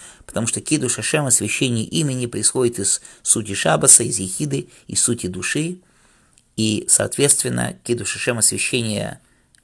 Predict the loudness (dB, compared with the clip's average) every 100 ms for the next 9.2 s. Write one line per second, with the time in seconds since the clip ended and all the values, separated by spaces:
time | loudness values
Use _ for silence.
0 | _ -4 -2 -2 -2 -4 -8 _ _ _
1 | -14 -10 -6 -4 -4 -4 -8 -8 -14 -20
2 | -16 -6 -2 -2 -2 -2 2 2 2 -2
3 | -8 _ _ -20 -20 -10 -6 -2 -2 0
4 | 0 0 2 0 0 -2 -2 -2 -4 -2
5 | -2 -2 -4 -6 -4 0 2 6 6 4
6 | -6 -12 -8 -2 -2 0 0 0 -2 -2
7 | -2 -2 2 2 2 0 0 -2 -6 -12
8 | _ 2 4 2 -4 -4 -2 -2 -4 -4
9 | -4 -4